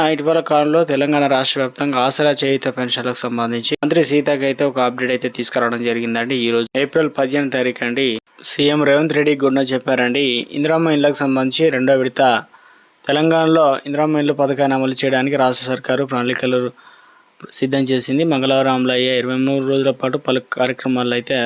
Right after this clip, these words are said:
ప్రతి నియోజకవర్గానికి సంబంధించి ఒక ప్రత్యేక అధికారిని అయితే నియమించబోతున్నారన్నమాట. ఇందుకు సంబంధించి వచ్చే నెల ఒకటి తారీఖున పంచాయతీ ఆఫీసులో అర్హుల లిస్ట్ అయితే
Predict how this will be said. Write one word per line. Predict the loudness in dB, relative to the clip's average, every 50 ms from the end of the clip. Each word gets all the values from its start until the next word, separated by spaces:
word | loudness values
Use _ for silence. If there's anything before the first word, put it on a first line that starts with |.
| -4
ప్రతి | -6 -4 -4 -4 -2 0 0 2 0 0 -2 -4
నియోజకవర్గానికి | -4 -2 -2 -2 -2 0 0 0 0 2 0 -2 -2 -2
సంబంధించి | -4 -4 -4 -4 -4 -4 -4 -4
ఒక | -4 -4
ప్రత్యేక | -4 -6 -6 -4 -4 -4 -2 -2
అధికారిని | -2 -2 -2 -4 -4 -4 -4 -4 -6
అయితే | -6 -6 -6 -6
నియమించబోతున్నారన్నమాట. | -4 -4 -4 -4 -6 -6 -4 -4 -4 -4 -4 -6 -6 -6 -4 -6 -6 -6 -6 -4 -4 -4 -4 -6 -10 -16 -20 -20 -20 -20 -20 -20 _ -4 -2
ఇందుకు | 0 2 2 2
సంబంధించి | 2 0 2 2 2 0 0 -2 -2 0 2 2 2 2 0 -4 -4
వచ్చే | -4 -2 -2 0 0
నెల | 2 2 4 4 4 4
ఒకటి | 4 2 0 0 0 0
తారీఖున | 2 2 2 2 2 0 -2 -4
పంచాయతీ | -2 -2 -4 -4 -2 -2 -4 -4 -4 -6 -6 -6 -4 -2
ఆఫీసులో | -2 -2 -2 -4 -4 0 2 2
అర్హుల | 2 2 0 -2 0
లిస్ట్ | 0 0 0 -2 -2 -2
అయితే | -4 -2 -2 -2